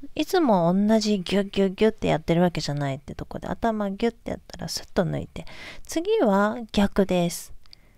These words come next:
優しく入ってギュッと止める。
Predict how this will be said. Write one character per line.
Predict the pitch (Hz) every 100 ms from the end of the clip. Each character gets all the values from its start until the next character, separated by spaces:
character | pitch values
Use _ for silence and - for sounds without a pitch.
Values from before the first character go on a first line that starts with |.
| - _
優 | - 247 247 294 302
し | 294 -
く | 311 285
入 | 269 285 262
っ | 233 _ _ _
て | 165 151
ギ | 156 156
ュ | 151
ッ | - -
と | 143
止 | - 151
め | 139 131
る。 | 131 123